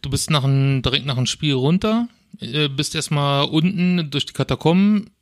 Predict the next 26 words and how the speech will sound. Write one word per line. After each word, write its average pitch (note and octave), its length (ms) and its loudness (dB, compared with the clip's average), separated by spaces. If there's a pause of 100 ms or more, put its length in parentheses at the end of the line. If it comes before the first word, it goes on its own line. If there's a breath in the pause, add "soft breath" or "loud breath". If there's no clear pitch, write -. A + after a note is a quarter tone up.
durch D3+ 200 -2
die - 80 -2
halbe, C#3 600 0
durch C3+ 140 -2
die C3+ 140 -4
halbe C3 180 -2
Arena D#3+ 320 0
gelaufen, E3+ 460 0
zu, - 140 -4
äh, D3 280 4
Mixzone C3+ 460 2
der C3 100 2
Eisbären, B2+ 440 -4 (440 loud breath)
zur - 160 -2
Eisbärenkabine. A#2+ 840 0 (180)
Dann B2+ 180 -2
haben C3 160 0
da B2+ 220 0
ein C3 200 0
bis B2 180 0
zwei B2+ 200 2
Spieler D#3+ 420 2
immer C#3+ 160 0
ihre B2+ 180 0
Statements E3+ 440 -2
abgegeben. F3 680 2